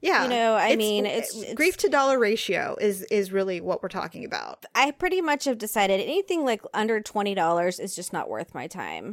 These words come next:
Speaker 1: It's really not. It's better just to replace it. So we threw, we put the couch on the street and I said, "Tomorrow morning, we'll borrow someone's truck. Hopefully the poo smell will be, you know, dissipated. And then we'll just take it off to the, to the dump. We'll pay the thirty bucks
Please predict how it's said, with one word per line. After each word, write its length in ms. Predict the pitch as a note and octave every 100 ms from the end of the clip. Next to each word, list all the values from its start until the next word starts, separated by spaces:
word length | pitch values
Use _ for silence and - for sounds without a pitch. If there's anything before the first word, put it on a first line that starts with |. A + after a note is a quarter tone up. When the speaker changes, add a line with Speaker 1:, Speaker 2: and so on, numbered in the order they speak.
| -
Speaker 1:
It's 220 | A#3+ A3+ G#3+
really 220 | E3+ F3+
not. 220 | F3+ -
It's 120 | A3
better 240 | A#3+ A#3 A3
just 180 | G#3 -
to 60 |
replace 420 | F#3 E3+ F3 E3 F3
it. 200 | E3 -
So 220 | B3+ A3+
we 180 | A3+ A#3+
threw, 280 | C4+ B3 B3
we 80 | A#3+
put 200 | A3+ C#4
the 80 | C#4
couch 260 | B3+ A3 A3
on 100 | G3+
the 60 |
street 320 | - - F#3
and 100 | F#3+
I 40 | G3+
said, 240 | - F#3+
"Tomorrow 260 | - F#3+ G#3
morning, 460 | A#3 G#3 G#3 A3+ - - - -
we'll 200 | G#3 G3
borrow 240 | G3+ F#3 F#3
someone's 380 | C4 B3+ C#4
truck. 440 | - B3 A3+ G#3+ - _ -
Hopefully 360 | G#3 - B3
the 120 | A#3+
poo 200 | B3 C#4
smell 640 | B3 - A#3 A3 A3 A3 A3
will 240 | A3+ G#3+
be, 460 | G3+ A3 A3 G3 G3 B3 G#3+
you 160 | A3+
know, 140 | G3 F#3
dissipated. 680 | G#3 A3 G#3 F3+ F#3 F#3 -
And 160 | G#3 G3+
then 160 | F#3+
we'll 220 | F#3+ F#3+
just 520 | F#3 G3 F3+ E3 - - _ _ -
take 220 | - C#4 C4+
it 80 |
off 180 | B3 A3+
to 100 | B3+
the, 280 | A3+ G#3+ G3 -
to 100 | A3
the 120 | G#3
dump. 300 | G3 F#3 F3+
We'll 100 | F#3
pay 220 | G3+ G#3
the 120 | A#3+
thirty 280 | - B3+ C4
bucks 480 | G#3 G3 F#3+ -